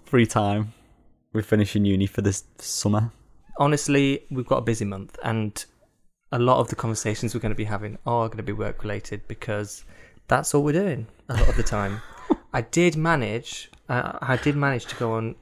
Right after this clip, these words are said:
Speaker 2: two dates last weekend, though.
Speaker 1: <gasps>
Speaker 2: I'm gonna
Speaker 1: Little
Speaker 2: say that.
Speaker 1: minx.
Speaker 2: Yeah.
Speaker 1: Little minx.
Speaker 2: Because I thought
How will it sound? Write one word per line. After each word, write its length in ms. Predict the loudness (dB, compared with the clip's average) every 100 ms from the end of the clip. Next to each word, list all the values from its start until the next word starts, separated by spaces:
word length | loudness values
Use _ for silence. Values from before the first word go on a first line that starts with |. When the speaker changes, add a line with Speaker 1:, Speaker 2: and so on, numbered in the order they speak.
| _
Speaker 2:
two 240 | -6 -2 0
dates 460 | 0 0 -4 -4
last 200 | -4 -2
weekend, 380 | -4 0 2 4
though. 260 | 2 -4 -8 -12
Speaker 1:
<gasps> 220 | -20 -14
Speaker 2:
I'm 800 | -12 -12 -20 -20 -20 -14 -6 2
gonna 80 | 4
Speaker 1:
Little 180 | 4 2
Speaker 2:
say 220 | 2 2
that. 200 | 2 2
Speaker 1:
minx. 160 | 0 -2 -6 0
Speaker 2:
Yeah. 320 | 2 2 0 -6 -4
Speaker 1:
Little 200 | -2 2
minx. 520 | 2 2 0 -6 -6
Speaker 2:
Because 520 | -2 2 4 4 2 0
I 80 | -2
thought 520 | 0 2 4 2 -2